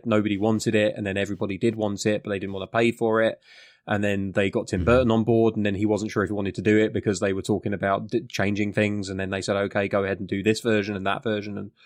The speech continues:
Speaker 1: oh god, special, spe-, uh, special, uh, edition, uh, Blu-rays are wonderful for all that information. <laughs> But, um, it,
Speaker 2: <laughs>
Speaker 1: there are composite scenes in that movie as well.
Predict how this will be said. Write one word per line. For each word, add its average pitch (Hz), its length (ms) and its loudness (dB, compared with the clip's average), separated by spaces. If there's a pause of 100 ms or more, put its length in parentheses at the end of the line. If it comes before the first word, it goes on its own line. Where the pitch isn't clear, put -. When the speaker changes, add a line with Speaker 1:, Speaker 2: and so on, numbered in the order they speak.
(840)
Speaker 1:
oh 170 320 8
god, 113 360 4
special, 156 480 4
spe-, - 600 0
uh, 160 240 8
special, 160 680 6
uh, 147 180 8
edition, 143 580 6 (140)
uh, 135 240 6
Blu-rays 127 440 6
are 113 40 4
wonderful 110 380 4
for 107 160 2
all 101 140 4
that 104 140 4
information. 117 560 4 (160)
<laughs> - 140 -8
But, 156 220 6
um, 160 380 6 (600)
it, 175 240 6 (260)
Speaker 2:
<laughs> 185 200 -8
Speaker 1:
there 185 300 4
are 240 100 6
composite 202 520 2
scenes 135 320 4
in 165 160 2
that 139 200 -2
movie 143 320 4
as 101 120 -2
well. 127 380 -2